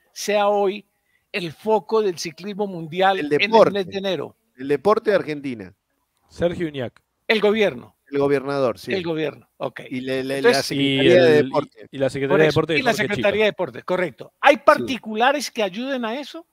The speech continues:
Speaker 2: Por supuesto, un montón. Hasta antes de la pandemia, el setenta por ciento de la inversión era privada.
Speaker 1: ¿Ahora?
Speaker 2: Y ahora, después de la pandemia, bajó al
Speaker 3: Tuvo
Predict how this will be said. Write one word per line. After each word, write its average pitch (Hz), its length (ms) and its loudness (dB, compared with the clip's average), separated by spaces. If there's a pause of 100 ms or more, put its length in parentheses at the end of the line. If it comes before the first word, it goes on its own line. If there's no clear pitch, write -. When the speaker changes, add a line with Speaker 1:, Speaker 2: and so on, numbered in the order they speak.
(120)
Speaker 2:
Por 131 160 -6
supuesto, 135 460 -4
un 135 80 -12
montón. 135 480 -6 (680)
Hasta 165 320 0
antes 220 240 2
de 190 80 6
la 165 140 4
pandemia, 208 420 0
el 185 80 -2
setenta 233 580 -4
por 180 180 -6
ciento 208 260 -6
de 190 60 0
la 175 60 -4
inversión 175 340 -4
era 185 160 0
privada. 123 460 -2 (840)
Speaker 1:
¿Ahora? 233 540 2 (680)
Speaker 2:
Y 147 160 -2
ahora, 175 400 6
después 175 280 0
de 180 60 0
la 170 120 0
pandemia, 180 420 0
bajó 160 260 2
al 156 80 0
Speaker 3:
Tuvo - 20 -16